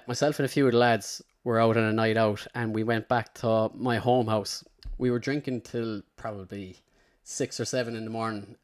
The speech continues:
and, uh, the sun was coming up. We had the blinds down, and we're all just sitting at the kitchen table, uh, just chatting away and kinda, like, winding down. And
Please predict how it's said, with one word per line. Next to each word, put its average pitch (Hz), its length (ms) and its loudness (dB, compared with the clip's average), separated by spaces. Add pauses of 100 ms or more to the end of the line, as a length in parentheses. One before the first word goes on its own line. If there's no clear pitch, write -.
and, 107 320 -4
uh, 104 320 0 (140)
the 107 80 -4
sun 135 260 0
was 120 100 -2
coming 120 260 -2
up. 117 280 0
We 113 80 -2
had 107 80 -4
the 104 80 -8
blinds 123 400 -10
down, 117 320 -8 (800)
and 110 260 0
we're 127 120 4
all 139 120 8
just 123 220 0
sitting 123 480 -2 (180)
at 113 160 -2 (120)
the 107 360 0
kitchen - 380 -4
table, 117 420 2 (720)
uh, 110 160 -8
just 160 220 -4
chatting 117 260 2
away 120 180 2
and 107 160 -4
kinda, 127 280 -2
like, 110 200 -2 (120)
winding 123 420 -4
down. 113 300 -4 (760)
And 113 480 -4